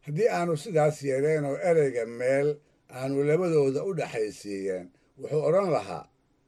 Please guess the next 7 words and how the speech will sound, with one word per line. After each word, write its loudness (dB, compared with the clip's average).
"Iyadoo 0
gal -4
duur -2
loo 0
rariyo -2
geedo 2
badan 0